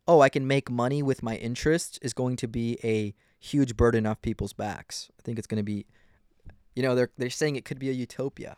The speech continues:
right? But we'll see. Utop-, I don't think utopia exists, but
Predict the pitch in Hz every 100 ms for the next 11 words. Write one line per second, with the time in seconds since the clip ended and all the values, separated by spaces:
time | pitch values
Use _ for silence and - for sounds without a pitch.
0 | - 110 127 _ _ _ _ - - -
1 | 104 - - _ 104 - 113 101 - -
2 | - - - 135 175 170 175 185 170 151
3 | 160 151 127 117 147 139 - 123